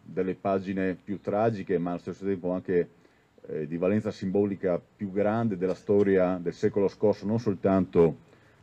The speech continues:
del, del nostro Friuli, ma dell'Italia intera, perché è stato un po' il simbolo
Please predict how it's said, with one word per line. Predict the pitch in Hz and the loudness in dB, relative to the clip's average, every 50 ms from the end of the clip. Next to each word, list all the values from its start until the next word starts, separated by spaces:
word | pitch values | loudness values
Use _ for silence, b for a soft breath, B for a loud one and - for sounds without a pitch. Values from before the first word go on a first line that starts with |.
| b - - | b -14 -6
del, | - 92 82 - - - | -2 -2 -2 -4 -6 -10
del | - 92 92 87 | -4 0 2 2
nostro | 90 92 95 95 - 98 95 | 4 4 4 4 4 2 0
Friuli, | 87 - - 98 98 104 110 117 120 117 113 104 | 2 4 4 6 8 8 8 8 8 8 6 6
ma | 90 90 87 87 82 76 - b b b b b b b b b | 6 4 4 2 0 -2 -6 b b b b b b b b b
dell'Italia | - 87 95 92 92 98 87 - 98 95 92 92 92 | -6 -2 -2 0 0 -2 0 2 2 2 2 2 0
intera, | 87 85 - 90 85 80 80 73 76 | 0 0 0 0 2 2 2 0 -2
perché | 76 82 80 - 95 95 98 | -4 -6 -6 -4 -2 -2 -2
è | 92 | -2
stato | - - 98 95 95 - 101 | -4 -2 -2 -2 -2 -2 -4
un | 98 90 82 | -6 -6 -4
po' | - - 98 98 98 92 85 - _ _ _ _ _ b b b b b | 0 2 4 4 4 4 2 -2 _ _ _ _ _ b b b b b
il | - 95 - | -12 -12 -12
simbolo | - - - 123 117 107 101 95 90 87 87 85 | -8 -2 0 2 2 4 4 4 6 4 4 0